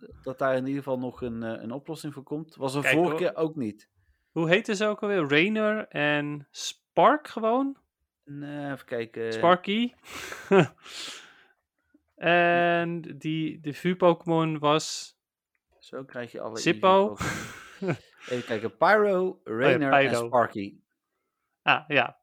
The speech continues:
Speaker 2: Pyro, Rainer, Sparky. Dus als je die name trick nog niet hebt gebruikt, zo krijg je dus de specifieke Vaporeon, Jolteon, Flareon.
Speaker 1: Ja, en dan heb
Speaker 2: En
Speaker 1: je nog
Speaker 2: Vap-
Speaker 1: ze-, ja?
Speaker 2: Ja, Vaporeon kan je wel krijgen al met de Rainy Lure, toch? Of niet?
Speaker 1: Nee,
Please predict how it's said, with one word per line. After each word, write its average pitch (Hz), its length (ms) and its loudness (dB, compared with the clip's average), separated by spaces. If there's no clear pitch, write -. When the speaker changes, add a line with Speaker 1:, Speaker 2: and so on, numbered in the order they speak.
Speaker 2:
Pyro, 156 400 6
Rainer, 139 360 2
Sparky. 120 500 0
Dus 120 160 -8
als 147 120 0
je 156 100 -4
die 190 140 2
name 190 200 6
trick 202 260 -4
nog 170 100 -4
niet 175 160 -2
hebt - 120 -10
gebruikt, 160 420 0
zo 160 140 -4
krijg 151 260 -4
je - 80 -8
dus 131 220 -10
de 123 300 -6
specifieke 131 920 -8
Vaporeon, 127 640 -6
Jolteon, 123 680 -6
Flareon. 127 600 -2
Speaker 1:
Ja, - 280 -4
en 113 120 -10
dan 113 120 -6
heb 113 120 -8
Speaker 2:
En 156 80 0
Speaker 1:
je 131 60 -6
nog 98 140 -8
Speaker 2:
Vap- - 100 -12
Speaker 1:
ze-, - 60 -20
ja? 131 280 -8
Speaker 2:
Ja, 151 100 -10
Vaporeon 208 500 2
kan 185 140 2
je 175 60 4
wel 185 300 2
krijgen 160 360 4
al 151 100 2
met 156 120 0
de 151 80 2
Rainy 147 300 4
Lure, 160 220 4
toch? 151 300 -4
Of 165 100 -14
niet? 160 200 -4
Speaker 1:
Nee, 127 300 -6